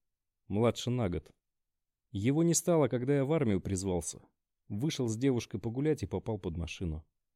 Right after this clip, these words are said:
Девушка выжила, а вот братишка в реанимации скончался. Виновника, как обычно, не нашли. Серёга — лучший друг. С детства за одной партой сидели.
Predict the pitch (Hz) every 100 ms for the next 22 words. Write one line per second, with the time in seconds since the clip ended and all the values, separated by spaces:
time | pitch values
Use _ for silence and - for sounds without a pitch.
0 | - 95 135 123 - 110 135 135 101 85
1 | 82 82 80 80 85 85 - - - 85
2 | 82 87 95 104 95 - 82 - 76 -
3 | 82 - - _ _ _ - 139 156 123
4 | 98 107 117 - 95 95 - 95 80 -
5 | 107 90 82 80 - 76 _ _ _ _
6 | _ _ _ - 202 147 143 135 110 95
7 | 127 - 98 90 95 - - _ _ _
8 | _ _ 104 98 135 151 - 98 98 117
9 | 123 113 120 104 95 - 87 87 80